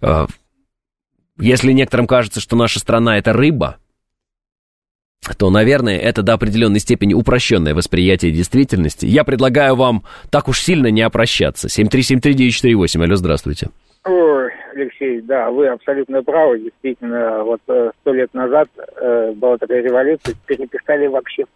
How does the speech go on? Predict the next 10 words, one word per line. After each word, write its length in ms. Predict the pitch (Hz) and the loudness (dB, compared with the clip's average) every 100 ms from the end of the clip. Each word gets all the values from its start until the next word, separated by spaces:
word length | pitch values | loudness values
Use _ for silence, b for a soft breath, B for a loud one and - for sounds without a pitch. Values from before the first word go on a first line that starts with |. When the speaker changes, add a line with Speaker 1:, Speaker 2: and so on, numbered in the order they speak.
| _ | _
Speaker 2:
всё, 200 | - 143 | -2 -2
историю, 640 | 117 - _ 160 156 127 117 - | -2 -10 _ 2 2 2 -4 -6
создали 460 | 123 117 143 139 | -8 -2 -2 0
образование. 880 | 135 127 131 135 139 135 135 120 117 - | -2 -2 -2 0 0 2 -2 -4 -10 -6
То 100 | 143 | -6
есть, 120 | 127 - - | -6 -10 -6
то 80 | - | -2
есть 120 | - | -2
такая 300 | - 123 135 | -4 -2 -2
машина 560 | 123 123 - 170 170 120 | -2 -6 -6 -6 -4 -8